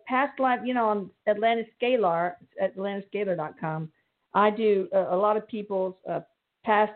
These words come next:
future life trauma reports, or, or just 'cause I, a lot of people wanna know, what is it in my present life that is triggering something, a similar event usually, in another life, past or, or future, usually it's past. And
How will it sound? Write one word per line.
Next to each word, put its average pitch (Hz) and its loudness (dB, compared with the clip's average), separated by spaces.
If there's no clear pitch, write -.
future 220 -4
life 196 0
trauma 220 0
reports, 254 0
or, 220 -2
or 233 0
just 254 -10
'cause 233 4
I, 208 2
a 208 2
lot 233 4
of 262 -6
people 277 -6
wanna 302 0
know, 294 2
what 226 0
is 277 -4
it 269 -8
in 214 -2
my 180 -4
present 240 -4
life 175 -2
that 185 -6
is 180 -8
triggering 190 -2
something, 208 -2
a 175 -16
similar 185 -4
event 185 -6
usually, 175 -6
in 208 0
another 220 2
life, 151 -6
past 170 -6
or, 170 -10
or 160 -6
future, 156 -10
usually 160 -8
it's 156 -20
past. - -6
And 233 2